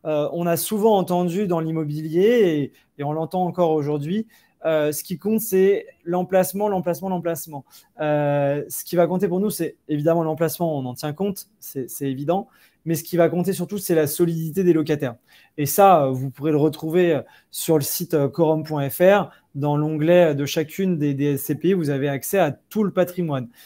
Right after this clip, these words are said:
Ce qui va compter pour nous, c'est vraiment la solidité du locataire, euh, évidemment, euh, l'immeuble, euh, parce que ça a de la valeur, mais c'est évidemment la, la, la solidité du locataire. Et c'est là-dessus qu'on insiste.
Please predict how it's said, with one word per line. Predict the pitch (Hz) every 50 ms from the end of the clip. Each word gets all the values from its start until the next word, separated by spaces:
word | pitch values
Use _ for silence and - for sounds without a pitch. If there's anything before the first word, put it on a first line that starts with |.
| - _ _
Ce | - -
qui | - 269
va | 202 170
compter | 170 175 202 196 - 233
pour | - - 180 185
nous, | 202 226
c'est | 226 226 180 170
vraiment | 156 160 180 202 208
la | 180 151 147
solidité | 147 - - 185 180 170 175 170 175 180 170 202 196
du | 165 170
locataire, | 160 156 147 160 151 143 - 170 175 196 214 214 160 143 _ _ _ _ _ _ _ _ _ 240
euh, | 143 135 131 135 135 - -
évidemment, | 165 165 151 151 165 147 175 165 165 170 175 180 170 156 139
euh, | 127 127
l'immeuble, | 127 131 139 156 165 175 196 214 196 160 139 123 117 - _ _ _ _ 160
euh, | 143 139 135 131 131 127 127 127 123
parce | 117 - 131 - -
que | - 139
ça | - 143 131
a | 127
de | 131
la | 131
valeur, | 127 143 156 185 214 208 170 - - _ _ _ -
mais | 147 143
c'est | 139 - 165
évidemment | 156 160 170 202 208
la, | 175 151
la, | 151 156 156 160
la | 135 156 160
solidité | 151 - - 180 180 175 175 165 202 185
du | 180
locataire. | 170 165 170 170 160 156 139 131
Et | 131
c'est | 131 - 156 156
là-dessus | 151 151 - -
qu'on | 185 196 180
insiste. | 175 170 175 - 151 139 - - -